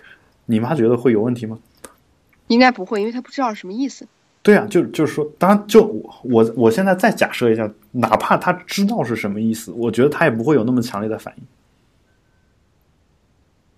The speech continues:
Speaker 2: 嗯，这个可能性我倒是没有想过。
Speaker 1: 对，就是，就好比说，嗯，说“我操”，是吧？然后这么，这，这样说出来了，对吧？你说完之后，
Speaker 2: 嗯。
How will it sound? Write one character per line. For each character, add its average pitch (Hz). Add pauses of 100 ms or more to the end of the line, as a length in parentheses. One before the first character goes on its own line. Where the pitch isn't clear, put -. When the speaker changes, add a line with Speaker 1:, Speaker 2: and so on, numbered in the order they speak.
(160)
Speaker 2:
嗯， 226 (160)
这 370
个 311
可 -
能 180
性 190
我 165
倒 170
是 170
没 165
有 165
想 180
过。 - (240)
Speaker 1:
对， 185
就 262
是， 233 (140)
就 -
好 -
比 156
说， 156 (180)
嗯， 95 (380)
说 -
“我 117
操”， - (120)
是 113
吧？ 107
然 104
后 113
这 113
么， 113
这， 117
这 -
样 120
说 -
出 -
来 98
了， -
对 104
吧？ - (420)
你 117
说 165
完 123
之 214
后， 127
Speaker 2:
嗯。 -